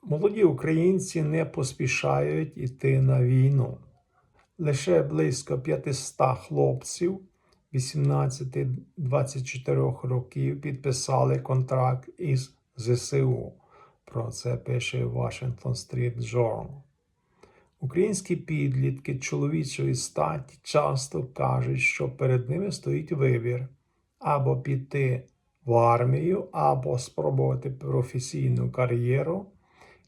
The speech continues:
яка може бути перервана мобілізацією, щойно їм виповниться двадцять п'ять років.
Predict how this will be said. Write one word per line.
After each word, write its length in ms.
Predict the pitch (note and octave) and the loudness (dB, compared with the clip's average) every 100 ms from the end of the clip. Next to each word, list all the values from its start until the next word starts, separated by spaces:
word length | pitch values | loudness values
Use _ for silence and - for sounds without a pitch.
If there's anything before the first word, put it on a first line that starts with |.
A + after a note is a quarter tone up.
| - | -2
яка 360 | C3+ B2+ D#3+ D#3+ | 0 0 0 2
може 540 | C#3+ C#3+ D2+ C3 C3 | 2 2 2 0 0
бути 360 | C2+ C#2+ C2+ C2+ | 0 0 0 -2
перервана 920 | C#2 C#2+ C2+ C#2 D2 D2 D2+ D2+ - | 0 2 2 2 0 -2 -4 -4 -2
мобілізацією, 1200 | - - C#3 C#3 C3+ A#2+ B2 A#2+ A#2+ - C#3 B2+ | -2 0 2 2 2 2 0 -2 -4 -4 -2 -2
щойно 560 | - - C3+ C2+ D#3+ E2 | -4 -2 0 0 0 -2
їм 320 | C#2+ D2+ - | -2 -2 0
виповниться 720 | C2 C2 - - C2 C2+ C3+ | 0 0 0 2 2 0 -4
двадцять 720 | A#2 G#2+ B2 B2 B2+ - C3 | -6 -4 -2 -2 -4 -4 -8
п'ять 360 | - A#2+ A#2 A#2+ | -2 -2 -2 -4
років. 440 | A#2+ A2 C3+ - | -6 -6 -10 -16